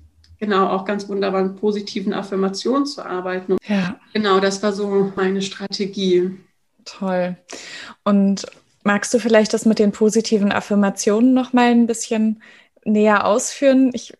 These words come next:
Speaker 2: weiß nicht, ob das alle so genau kennen, was man da genau macht. Das ist vielleicht noch ganz interessant.
Speaker 1: Ja, total gerne. Genau, also positive Affirmationen, das sind letztendlich ja einfach so bestärkende Sätze, die man sich selbst sagt.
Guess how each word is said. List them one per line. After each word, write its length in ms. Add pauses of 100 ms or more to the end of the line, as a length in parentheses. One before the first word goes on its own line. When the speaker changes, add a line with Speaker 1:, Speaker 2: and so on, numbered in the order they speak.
(160)
Speaker 2:
weiß 260
nicht, 140
ob 100
das 160
alle 300
so 160
genau 280
kennen, 400
was 160
man 140
da 120
genau 300
macht. 400
Das 220
ist 140
vielleicht 340
noch 160
ganz 280
interessant. 600 (480)
Speaker 1:
Ja, 340
total 420
gerne. 460 (420)
Genau, 140
also 160
positive 560
Affirmationen, 680
das 160
sind 160
letztendlich 560
ja 120
einfach 360
so 180
bestärkende 760
Sätze, 500
die 120
man 180
sich 180
selbst 440
sagt. 440